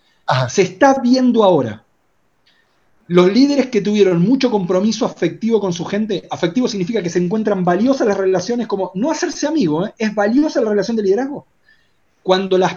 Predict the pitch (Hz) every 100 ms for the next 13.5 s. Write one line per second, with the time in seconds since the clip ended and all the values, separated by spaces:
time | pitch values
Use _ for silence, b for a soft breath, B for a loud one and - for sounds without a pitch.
0 | - 262 269 262 240 247 226 190 170 185
1 | 185 180 208 202 170 165 202 202 196 185
2 | 170 160 233 269 - 156 147 233 247 247
3 | - 202 180 185 185 269 320 330 302 302
4 | 262 247 220 226 240 247 214 202 196 -
5 | 175 143 143 185 190 196 240 247 220 214
6 | 240 - 214 196 190 190 135 - _ _
7 | _ _ _ _ _ _ - 170 - 254
8 | 302 - _ _ - 190 196 202 202 269
9 | 262 240 208 - 254 262 262 254 190 190
10 | 202 190 202 240 247 202 175 226 220 196
11 | 196 214 214 214 175 180 208 214 202 180
12 | 165 170 165 _ _ _ 165 147 214 208
13 | - 160 165 131 113